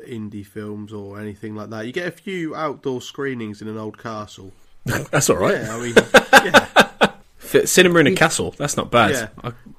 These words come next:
Speaker 3: We had it, like, last, a couple of years ago, we had a, a Wrath of Khan screening at Linlithgow Castle,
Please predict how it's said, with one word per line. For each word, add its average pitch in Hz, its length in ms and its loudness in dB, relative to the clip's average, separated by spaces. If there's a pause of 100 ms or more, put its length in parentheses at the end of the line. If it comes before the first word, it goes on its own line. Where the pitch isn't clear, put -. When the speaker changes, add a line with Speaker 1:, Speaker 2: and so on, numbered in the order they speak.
(100)
Speaker 3:
We 156 100 -2
had 151 120 -2
it, 113 200 -6
like, 117 260 -6
last, 117 520 -2
a 117 80 -10
couple - 280 -6
of 165 60 -4
years 160 240 -4
ago, 117 140 -6
we 117 160 -4
had 110 260 -4
a, 101 360 -6
a 101 60 -6
Wrath 107 360 -6
of 101 100 -16
Khan 110 340 -10
screening 98 500 -10
at 90 120 -10
Linlithgow 95 480 -10
Castle, 101 640 -12